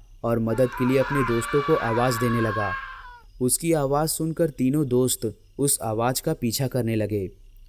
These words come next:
सौरभ गिरने के बाद वापस उठकर भागने की हिम्मत नहीं कर पा रहा था और तभी उस दानव ने उसके पैर पकड़ के खींचे। सौरभ ज़ोर से चीखा, लेकिन तभी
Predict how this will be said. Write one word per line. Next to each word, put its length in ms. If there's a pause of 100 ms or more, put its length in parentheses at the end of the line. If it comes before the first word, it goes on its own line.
(220)
सौरभ 440
गिरने 340
के 160
बाद 280
वापस 420
उठकर 400 (320)
भागने 360
की 120
हिम्मत 420
नहीं 220
कर 160
पा 200
रहा 240
था 380 (320)
और 120
तभी 320
उस 260
दानव 320
ने 260 (320)
उसके 300
पैर 320
पकड़ 320
के 140
खींचे। 460 (880)
सौरभ 420
ज़ोर 260
से 120
चीखा, 480 (500)
लेकिन 300
तभी 440